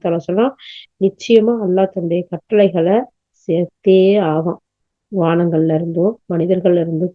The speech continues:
தூதர்கள் அல்லாஹ் தேர்ந்தெடுக்கிறான். நிச்சயமா அல்லாஹ் கேட்கக்கூடியவனா இருக்கான், பார்க்கக்கூடியவனா இருக்கான். இந்த மக்கள்கிட்ட அவனுடைய தூது, தூது செய்தியை கொண்டு வந்து சேர்த்தே செஞ்சிருவான். நிராகரிக்கக்கூடிய தண்டனைய அங்க வந்து கொடுப்பான்.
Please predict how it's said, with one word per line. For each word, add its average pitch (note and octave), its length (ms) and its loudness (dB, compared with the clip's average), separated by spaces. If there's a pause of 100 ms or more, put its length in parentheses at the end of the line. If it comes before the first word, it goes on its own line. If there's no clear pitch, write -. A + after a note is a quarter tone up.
தூதர்கள் F#3 400 -2
அல்லாஹ் E3+ 420 -2
தேர்ந்தெடுக்கிறான். E3+ 580 -2 (520)
நிச்சயமா D4+ 560 8
அல்லாஹ் A#3+ 380 6
கேட்கக்கூடியவனா A#3 800 6
இருக்கான், G#3 360 0
பார்க்கக்கூடியவனா G#3+ 840 4
இருக்கான். G#3+ 280 2
இந்த F#3+ 180 2
மக்கள்கிட்ட G3+ 560 -2
அவனுடைய F#3 460 0
தூது, D4+ 480 6 (220)
தூது D4 340 2
செய்தியை F#3 420 0
கொண்டு G3+ 340 -2
வந்து F3+ 180 -2
சேர்த்தே G#3+ 720 0
செஞ்சிருவான். D#3 400 -6 (1700)
நிராகரிக்கக்கூடிய A#3+ 1040 6
தண்டனைய B3 580 8 (520)
அங்க E3+ 260 -4
வந்து E3+ 280 -4
கொடுப்பான். E3 440 -6